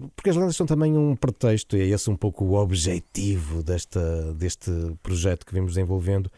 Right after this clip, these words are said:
e citando o velho poeta popular algarvio, António Aleixo:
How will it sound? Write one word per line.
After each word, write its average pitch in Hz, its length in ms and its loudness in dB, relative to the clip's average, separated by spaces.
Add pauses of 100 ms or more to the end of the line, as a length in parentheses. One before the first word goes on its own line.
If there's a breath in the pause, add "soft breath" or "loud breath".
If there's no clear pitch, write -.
(360 soft breath)
e 90 60 -2
citando 95 480 2
o 85 240 0
velho 87 300 0
poeta 90 400 -2
popular 90 520 -2 (120)
algarvio, 90 640 0
António 85 300 -2
Aleixo: 87 320 -2